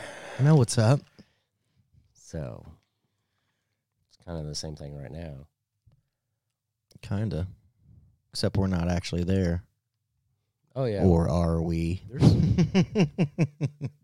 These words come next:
Speaker 2: there's Americans over there fighting.
Speaker 1: Well, I know there's Americans over that way for sure, 'cause we've sent 'em over there.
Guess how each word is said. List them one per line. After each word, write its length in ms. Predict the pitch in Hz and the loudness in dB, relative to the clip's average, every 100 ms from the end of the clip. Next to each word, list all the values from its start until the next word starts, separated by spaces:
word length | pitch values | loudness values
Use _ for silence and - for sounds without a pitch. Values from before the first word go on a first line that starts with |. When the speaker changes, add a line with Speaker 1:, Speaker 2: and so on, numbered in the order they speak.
| _ | _
Speaker 2:
there's 180 | 113 165 | -8 -6
Americans 440 | 180 156 156 117 104 | -2 -2 -2 -4 -4
over 160 | 98 | -6
there 180 | 90 85 | -6 -10
fighting. 480 | - 92 92 71 78 | -10 -10 -10 -12 -8
Speaker 1:
Well, 160 | - 82 | -2 0
I 100 | 87 | 2
know 220 | 101 127 | 2 2
there's 180 | 110 90 | 0 -2
Americans 500 | 87 101 92 90 87 | -2 -2 -2 -4 -2
over 300 | 92 87 82 | -2 0 -2
that 240 | 80 85 | -2 -2
way 300 | 67 92 82 | 0 0 0
for 160 | 82 127 | -4 -10
sure, 380 | - 101 101 - | -6 -4 -4 -6
'cause 260 | - 98 92 | -8 -6 -6
we've 260 | 87 82 - | -6 -4 -4
sent 240 | - 87 | -2 0
'em 100 | 80 | 0
over 240 | 85 87 | 0 0
there. 280 | 82 85 - | -2 -6 -10